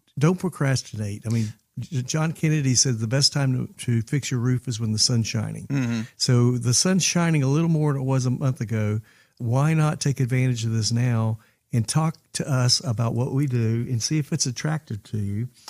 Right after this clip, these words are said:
Speaker 1: and if it is, this would, could be an ideal time to safe up part of your portfolio.
Speaker 2: I love that. And we're gonna give you that opportunity coming up here in just a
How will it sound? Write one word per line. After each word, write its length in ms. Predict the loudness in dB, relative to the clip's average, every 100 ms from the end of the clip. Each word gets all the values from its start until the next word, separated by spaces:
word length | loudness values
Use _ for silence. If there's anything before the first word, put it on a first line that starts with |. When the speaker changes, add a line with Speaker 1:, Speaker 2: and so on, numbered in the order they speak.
| -20 _ -8
Speaker 1:
and 140 | -2 0
if 160 | 0
it 100 | 0
is, 480 | 2 2 0 0 -4 _ _ _ _
this 220 | 0 2
would, 200 | 0 -6
could 180 | -4 -2
be 160 | 2 2
an 80 | 0
ideal 480 | 0 0 2 0
time 320 | 0 0 0 2
to 60 |
safe 320 | 2 2 0
up 120 | -2 -4
part 180 | -4
of 40 | -4
your 100 | -4
portfolio. 540 | -6 -6 -8 -8 -8 -6
Speaker 2:
I 60 | -4
love 240 | -2 -2
that. 160 | -2 -2
And 100 | -2
we're 80 | -2
gonna 140 | -2
give 180 | -2 0
you 220 | 0 -2
that 260 | -2 -2 -2
opportunity 680 | -6 -8 -6 -4 -4 -8 -20 _ _ _ _ _ _
coming 260 | -4 -2 0
up 160 | -4
here 480 | -6 -6 -6 -8 -10 -18 -14
in 340 | -10 -8 -8
just 280 | -8 -8
a 60 | -8